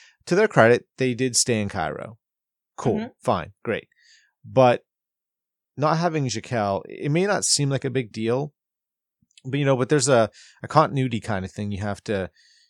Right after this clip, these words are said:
Speaker 1: you know, maintain. And if you have Jaquel in this, uh, show last year, la-, in the first season, and then you don't have him here, you don't have him in this episode,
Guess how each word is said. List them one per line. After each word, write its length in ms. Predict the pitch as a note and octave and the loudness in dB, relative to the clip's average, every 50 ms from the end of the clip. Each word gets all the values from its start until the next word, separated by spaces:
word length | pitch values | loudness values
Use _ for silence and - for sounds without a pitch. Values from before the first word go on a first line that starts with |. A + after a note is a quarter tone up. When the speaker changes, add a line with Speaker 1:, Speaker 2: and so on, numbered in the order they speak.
| _ _ | _ _
Speaker 1:
you 80 | - A2 | -8 -6
know, 60 | G#2 | -4
maintain. 720 | G2+ G#2 G#2 G2+ G2 F#2 - - G#2+ F#2 F2 F2+ F#2 F#2 - - _ - | -4 -4 -4 -4 -6 -10 -10 -8 -8 -8 -8 -10 -12 -14 -18 -20 _ -12
And 460 | G#2 G#2+ G2+ G2 G2 G2 G#2 F#2+ - | -10 -8 -8 -8 -8 -10 -12 -14 -14
if 220 | - A2+ - - | -16 -16 -6 -2
you 60 | C3+ | 0
have 140 | D3+ E3+ E3+ | 0 0 0
Jaquel 540 | D3+ C3 C3 - - C#3+ B2+ A#2 A2+ A2+ F#2+ | -2 -6 -8 -6 -2 0 2 2 2 0 -2
in 120 | A2+ A2+ | -4 -6
this, 280 | A2 A2 G#2+ - - - | -4 -2 -2 -2 -2 -2
uh, 360 | A2 G#2 F#2+ F#2+ F#2 F#2 F2+ - _ _ _ - - _ _ _ _ _ _ | -2 -4 -4 -4 -4 -6 -8 -10 _ _ _ -20 -20 _ _ _ _ _ _
show 460 | - - - - B2+ A2+ A2 G#2 F#2 | -10 -6 -4 -2 0 0 0 -2 -4
last 600 | F2 A#2 C3 D3 D3+ - - - - - - - _ _ _ _ _ _ _ _ _ | -2 -2 -2 -2 -2 -4 -6 -6 -6 -10 -14 -16 _ _ _ _ _ _ _ _ _
year, 400 | G2+ F#2+ F2+ D#2+ D#2+ - G2 - _ - | -14 -12 -10 -10 -10 -12 -14 -18 _ -6
la-, 200 | - A#2+ C#3 A#2 | -2 -2 -2 -2
in 120 | G2+ B2 | -2 -6
the 60 | G#2+ | -8
first 280 | - - E3 E3 D3+ - | -6 -4 -4 -4 -2 -4
season, 380 | - G#2 F2+ F2 F2 F#2+ F2+ F2 | -4 -6 -8 -10 -10 -12 -12 -12
and 220 | - G2 A#2+ A2 | -10 -10 -8 -8
then 480 | G#2+ G#2+ G#2+ G#2 G2+ G2+ G2 G2 G2+ G2 - _ _ _ _ _ _ _ _ _ _ | -8 -6 -6 -6 -6 -8 -8 -10 -12 -14 -16 _ _ _ _ _ _ _ _ _ _
you 100 | - B2 | -12 -10
don't 160 | A2+ B2 - | -10 -8 -6
have 180 | - B2 A#2+ G2 | -6 -6 -6 -6
him 100 | F#2+ F2+ | -8 -12
here, 320 | F2 - - G#2+ A2+ C3+ D#3 | -16 -14 -12 -10 -8 -8 -8
you 120 | E3+ C#3 | -10 -12
don't 160 | G#2 G2 G2 | -12 -14 -14
have 180 | - A2+ G#2+ G2 | -12 -14 -12 -12
him 60 | G2 F#2+ | -12 -12
in 60 | F#2 | -10
this 180 | F#2 F#2+ - | -8 -8 -8
episode, 520 | G#2 G2+ - - - - D#2+ D#2+ E2+ - | -8 -10 -10 -10 -10 -8 -6 -8 -8 -8